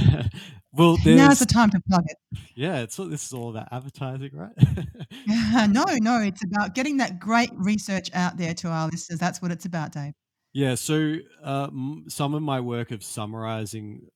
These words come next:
Speaker 1: these alexithymia ideas, the latest handbook of emotion regulation edited by Gross and, and Ford will be coming out later this year. And so I've written the chapter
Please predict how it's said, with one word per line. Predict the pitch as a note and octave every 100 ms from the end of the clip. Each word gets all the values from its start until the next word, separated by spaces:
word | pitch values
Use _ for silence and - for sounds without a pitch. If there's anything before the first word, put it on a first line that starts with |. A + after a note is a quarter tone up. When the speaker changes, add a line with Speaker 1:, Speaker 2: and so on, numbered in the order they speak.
| _
Speaker 1:
these | A2 G2+
alexithymia | G#2 - - - G2+ G#2
ideas, | G#2 G2 G2+ G#2 G#2 - - _ _
the | B2
latest | A2+ A#2+ B2 A#2 -
handbook | G#2 G#2 A2 G#2+ G#2+ -
of | A#2+
emotion | G#2 G#2 G#2 - G#2
regulation | G2 G2 G#2 G#2 - G#2+ G2+
edited | A2+ G2+ G2+ G2
by | G#2 G2+ G2
Gross | G2 A2 G#2+ G#2 G#2+
and, | G2 G2+ - _ _
and | A2+ G2+
Ford | - A#2 A2 G#2+ G2 - _ _
will | A#2+
be | A2
coming | G2+ A2+ G2+ G2+
out | G2 G2 - _ _
later | G#2+ G#2+ G2
this | G#2 -
year. | A2+ E3 F#3 _ _ -
And | G#2
so | - A2 G#2 G2+
I've | G#2 F#2+ G2 _ _ _ _
written | A#2 G#2+ G2+ G2
the | G2
chapter | F#2+ G2 F2 - G2+ F#2